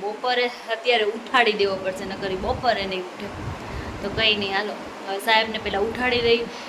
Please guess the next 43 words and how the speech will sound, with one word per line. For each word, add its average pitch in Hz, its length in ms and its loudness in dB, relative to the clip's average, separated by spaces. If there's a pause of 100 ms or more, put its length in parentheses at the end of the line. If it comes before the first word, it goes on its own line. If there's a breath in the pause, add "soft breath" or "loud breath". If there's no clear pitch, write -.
એનું 226 320 0
મૂડ 240 380 2
પાછું 240 440 2
થોડીક 233 280 2
વાર 208 140 4
નહીં 208 320 -2
આવે 180 160 -2
તો 185 140 -8
ઈ 202 80 -6
મૂડ 254 340 2
લાવી 226 300 4
દઈએ 214 280 2
અને - 140 -4 (100)
પછી 226 260 0
કાંઈક 190 320 -2
રસોઈનું 208 460 2
વિચારી. 175 440 -2
તો - 920 -10
જો 165 80 -4
આજ 170 80 -4 (100)
તો 208 60 -2
બહુ 208 240 8
મોડું 202 420 0
થઈ 202 80 0
ગયું, 196 200 0
પોણા 220 200 0
અગિયારે 214 420 6
છેક 220 180 -6
ફ્રી - 280 -8
થઈ. 175 240 -6 (420 loud breath)
એમાં 214 160 -2
એવું 214 160 2
તો 208 60 0
થોડુંક 214 320 -2
સાફ 247 300 6
સફાઈ 202 260 -4
હતી 185 240 -4
તો 220 120 -2
ઈ 254 120 6
કરી 226 160 2
નાખ્યું 196 320 -6
આપણે 190 260 -4
આજે. 175 180 -4